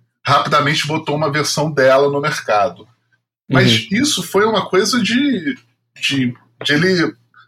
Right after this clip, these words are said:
Speaker 1: entrou na contracultura ali, no meio universitário, porque é uma literatura de adulto, né? É, assim, até a jovem pode ler e tudo, mas ele é, ele é mais sério, é um livro de,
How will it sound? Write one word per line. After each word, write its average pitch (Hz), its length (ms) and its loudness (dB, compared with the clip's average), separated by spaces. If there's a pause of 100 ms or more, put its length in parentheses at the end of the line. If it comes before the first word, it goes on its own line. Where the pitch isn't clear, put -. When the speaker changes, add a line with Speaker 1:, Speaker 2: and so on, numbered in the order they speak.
(140)
Speaker 1:
entrou 175 440 2
na 233 100 4
contracultura 180 880 0
ali, 170 400 2
no 151 140 -2
meio 156 140 -2
universitário, 143 1080 0
porque - 180 -8
é - 20 -2
uma 240 120 0
literatura 202 600 0
de 226 220 -2
adulto, 160 600 -2
né? 143 260 0 (540)
É, 110 180 2 (140)
assim, - 240 -4
até 131 400 2 (840)
a 113 80 2
jovem 127 320 0
pode 127 200 0
ler 127 260 2
e 120 40 -6
tudo, 147 180 -4
mas 117 240 0
ele 127 140 4
é, 131 60 4 (160)
ele 135 120 2
é 156 60 2
mais 165 300 2
sério, 120 360 2
é 107 60 2
um 107 40 -6
livro 123 240 0
de, 113 240 -2